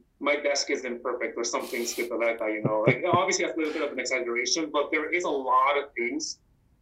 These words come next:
that can very easily take away your, um, your attention. If it's not gonna make too much of a difference, it just set it for later. Focus on the important things. That's what I have learned to do now, instead of just, like,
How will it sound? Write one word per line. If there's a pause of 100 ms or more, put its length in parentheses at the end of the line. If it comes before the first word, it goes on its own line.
(140)
that
can
very
easily
take
away
your,
um, (180)
your
attention. (1160)
If
it's
not
gonna
make
too
much
of
a
difference, (180)
it
just (1000)
set
it
for
later.
Focus
on
the
important
things.
That's
what
I (160)
have
learned
to
do
now, (160)
instead
of
just,
like,